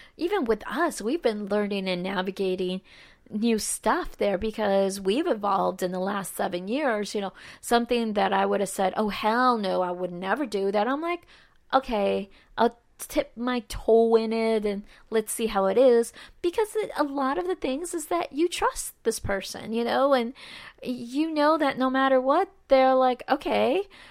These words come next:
you're in it for the long haul, and then you're not the only one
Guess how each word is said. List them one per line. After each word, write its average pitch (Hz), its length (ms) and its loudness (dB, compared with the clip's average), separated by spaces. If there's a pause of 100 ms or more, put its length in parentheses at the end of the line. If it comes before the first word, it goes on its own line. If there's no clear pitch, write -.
(140)
you're 254 180 6
in 233 220 0
it 269 120 0
for 254 140 4
the 247 100 4
long 240 320 4
haul, 262 440 4
and 254 160 2
then 226 180 -2
you're 247 120 0
not 269 220 2
the 269 100 4
only 269 180 4
one 262 280 2